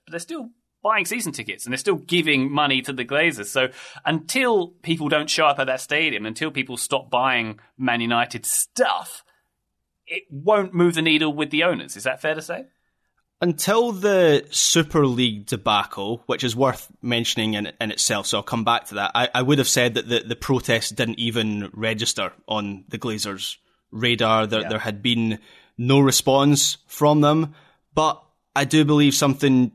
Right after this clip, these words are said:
Speaker 2: changed with the Super League. So I think there's been three peaks of protests from Manchester United fans. There was the original peak in two thousand and five,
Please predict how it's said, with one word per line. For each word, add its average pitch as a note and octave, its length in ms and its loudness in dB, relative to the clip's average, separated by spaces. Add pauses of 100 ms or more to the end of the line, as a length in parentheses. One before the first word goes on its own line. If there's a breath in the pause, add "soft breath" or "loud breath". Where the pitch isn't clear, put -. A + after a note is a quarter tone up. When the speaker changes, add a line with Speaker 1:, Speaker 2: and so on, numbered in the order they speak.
(100)
Speaker 2:
changed - 800 -2
with - 340 -6 (180)
the A#2 100 -4
Super A2+ 280 -2
League. F#2+ 220 -6
So C3 140 2
I - 20 2
think F3 220 0
there's E3+ 160 2
been D#3 160 4
three D3 280 0
peaks - 540 -2
of A2+ 400 0
protests - 800 -6
from A2 420 0
Manchester A2 380 -4
United G#2 140 -6
fans. C3+ 260 2
There A#2 80 -2
was G#2+ 80 -6
the A2 80 -4
original C3 340 0
peak - 220 -2
in A#2 80 -4
two A#2+ 100 -4
thousand G#2+ 220 -2
and G2+ 80 -8
five, E3 480 4